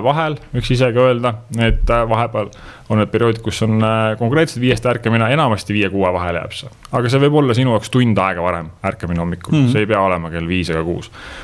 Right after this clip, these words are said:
Speaker 1: Tund aega hommikul varem ärkamine, kus võib-olla sul ülejäänud inimesed kodus magavad,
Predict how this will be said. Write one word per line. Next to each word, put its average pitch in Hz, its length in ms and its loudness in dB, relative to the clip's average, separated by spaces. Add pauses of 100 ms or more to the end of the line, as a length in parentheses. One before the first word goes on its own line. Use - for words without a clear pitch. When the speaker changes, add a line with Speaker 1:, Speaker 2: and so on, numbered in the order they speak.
(180)
Speaker 1:
Tund 165 380 2
aega 123 380 0
hommikul 120 480 -2
varem 104 260 0
ärkamine, 92 480 -4
kus 98 200 -4
võib-olla 101 260 0
sul 95 220 -4
ülejäänud 113 300 0
inimesed 92 300 -4
kodus 95 240 -2
magavad, 135 580 -2